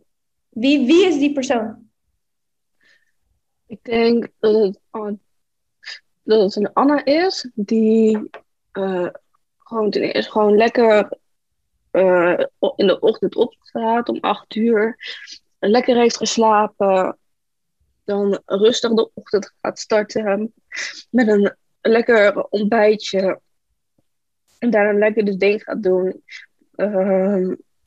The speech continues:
Speaker 2: ja, ik, gewoon lekker doorgaan met sporten,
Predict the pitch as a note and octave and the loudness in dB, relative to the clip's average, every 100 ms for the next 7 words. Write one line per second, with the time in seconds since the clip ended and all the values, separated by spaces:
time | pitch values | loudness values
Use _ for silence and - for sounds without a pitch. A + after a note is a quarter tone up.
0 | _ - - - G#3+ G3 - - - - | _ -18 -18 -6 0 2 2 0 -4 -6
1 | - _ _ _ _ _ F#3 G3 G3+ G3 | -18 _ _ _ _ _ 2 2 4 2
2 | G#3+ G#3+ G3 G#3 A3 - G#3 G3 G3 _ | 0 0 0 0 0 -4 -8 -6 -6 _
3 | - - G3 F#3+ F3+ F3 G3 | -18 -2 -2 0 0 0 -4